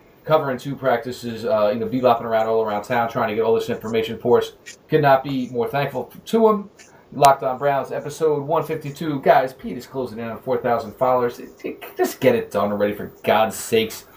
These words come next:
Yeah, he may not always agree with you, and he may put you in your place, but that's why you love him. Uh, so, guys, let's go Browns. Uh, you know, obviously everybody here, you know, uh, everybody back in Cleveland, uh, new O C in tow,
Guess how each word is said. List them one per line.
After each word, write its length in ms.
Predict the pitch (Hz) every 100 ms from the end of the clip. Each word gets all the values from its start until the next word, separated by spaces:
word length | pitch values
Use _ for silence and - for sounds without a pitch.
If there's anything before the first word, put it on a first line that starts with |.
| - - -
Yeah, 200 | 196 214
he 120 | 165
may 200 | 160 151
not 160 | 147 143
always 240 | 143 131
agree 260 | 127 113 127
with 100 | 123
you, 120 | 120
and 80 | 120
he 60 | 120
may 140 | 123
put 240 | - 117
you 60 | 120
in 60 | 113
your 120 | 101
place, 220 | 113 110
but 140 | -
that's 180 | - 120
why 120 | 110
you 120 | 110 107
love 200 | 101 95
him. 140 | 101 - - - - -
Uh, 380 | - 143 139 139
so, 200 | - -
guys, 420 | 123 175 147 - -
let's 140 | 123
go 140 | 165
Browns. 560 | 156 196 233 254 - - _ _
Uh, 260 | - 131 127
you 80 | 143
know, 100 | 120
obviously 300 | 135 135 -
everybody 300 | 135 131 127
here, 480 | 120 170 185 170 165
you 140 | 156 147
know, 60 |
uh, 140 | - -
everybody 380 | 143 143 131 120
back 320 | 165 165 170
in 100 | 151
Cleveland, 440 | 175 185 170 160
uh, 360 | 139 117 110 98
new 260 | 107 131 139
O 140 | 120
C 280 | 120 185 156
in 120 | 127
tow, 400 | - 127 107 95